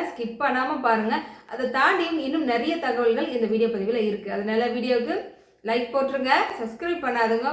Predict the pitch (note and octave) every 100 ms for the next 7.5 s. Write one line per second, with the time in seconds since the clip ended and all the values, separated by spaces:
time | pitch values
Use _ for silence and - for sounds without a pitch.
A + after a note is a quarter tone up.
0 | C#4+ A#3 D4 A#3 A3+ - B3+ A#3 A3+ G#3+
1 | A3 A3 E4+ G4+ - - - A3+ D4+ D#4+
2 | F4+ C4 A3+ G3+ G#3 G#3 G3+ G3 G3 F#3+
3 | F#3 G3 - - - A#3+ B3+ C4 B3+ F#4
4 | E4+ C#4 A3+ A#3+ C4+ C#4+ C#4 C#4 C4 E4
5 | D#4+ E4 D4 C4 B3+ D4 C#4 A#3+ A#3 A3
6 | A#3 B3 G#3 A#3 C#4 B3+ A#3 A3+ G#3+ A3
7 | G#3+ F#3+ G3 G3